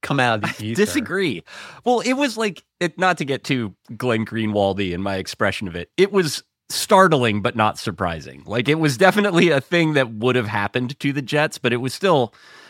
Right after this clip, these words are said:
Speaker 2: I haven't seen a, a, a man's head hit a man's ass at that speed, um, really ever before in a sports context or any other that I can think of.
Speaker 1: No, you're not as deep into the porn hole as I am then.
Speaker 2: <laughs>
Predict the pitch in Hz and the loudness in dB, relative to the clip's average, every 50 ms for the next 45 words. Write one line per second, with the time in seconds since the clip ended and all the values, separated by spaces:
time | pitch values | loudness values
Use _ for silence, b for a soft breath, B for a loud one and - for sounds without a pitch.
0 | B B B - 175 214 202 190 175 156 143 - - 147 139 123 - - 110 107 | B B B -2 0 2 2 2 0 -2 -4 -4 -4 -2 -2 -2 -4 -4 -4 -4
1 | 101 - _ _ _ - 101 98 104 110 113 110 110 101 - - - _ _ _ | -4 -8 _ _ _ -8 -6 -6 -4 -4 -4 -4 -6 -6 -10 -14 -18 _ _ _
2 | _ - - - 123 117 110 104 92 92 - 120 107 104 95 92 90 101 101 98 | _ -16 -8 -6 -4 -4 -4 -4 -6 -8 -6 -6 -6 -6 -6 -8 -8 -8 -8 -6
3 | 95 95 95 85 - - _ - 95 92 92 95 98 98 - - - - _ _ | -6 -8 -8 -10 -14 -18 _ -8 -6 -6 -4 -6 -6 -8 -8 -10 -12 -14 _ _
4 | - 92 - - 101 101 104 101 - - - _ 113 101 95 90 82 78 76 85 | -12 -12 -8 -6 -6 -6 -6 -6 -8 -14 -10 _ -6 -6 -6 -6 -8 -10 -14 -18
5 | _ _ _ _ _ _ _ _ _ _ _ 95 87 85 82 78 78 76 76 _ | _ _ _ _ _ _ _ _ _ _ _ -10 -10 -10 -10 -12 -14 -16 -18 _
6 | _ _ _ _ _ _ 156 196 185 135 110 98 104 127 147 156 87 76 - - | _ _ _ _ _ _ -2 0 0 0 0 0 0 0 0 -2 -4 -6 -12 -16
7 | - - 71 65 67 69 73 78 80 82 80 80 - - - 82 80 69 - - | -14 -14 -12 -12 -10 -12 -12 -12 -14 -14 -12 -12 -14 -14 -12 -10 -12 -10 -12 -14
8 | - - - 73 80 - 82 82 - - 113 110 107 110 110 107 113 98 78 69 | -14 -12 -12 -12 -12 -12 -12 -12 -10 -8 -8 -6 -6 -4 -4 -4 -4 -4 -6 -10
9 | 69 71 71 71 - 78 - - 69 - 67 67 - 117 131 156 139 120 135 156 | -12 -12 -14 -12 -14 -16 -16 -16 -16 -14 -16 -12 -10 -8 -6 -4 -2 -2 0 0
10 | 160 156 139 123 110 92 - 127 127 120 104 123 113 107 98 - 120 117 120 117 | 2 2 0 0 -2 -4 -4 -4 -2 -2 -2 -2 -4 -4 -6 -6 -4 -2 -2 -2
11 | 110 120 120 117 117 107 104 117 127 151 185 170 117 98 90 87 87 85 80 85 | -2 -2 0 0 -2 -2 0 0 0 0 0 0 -2 -4 -6 -10 -14 -14 -16 -16
12 | 82 87 - 120 | -18 -12 -6 -4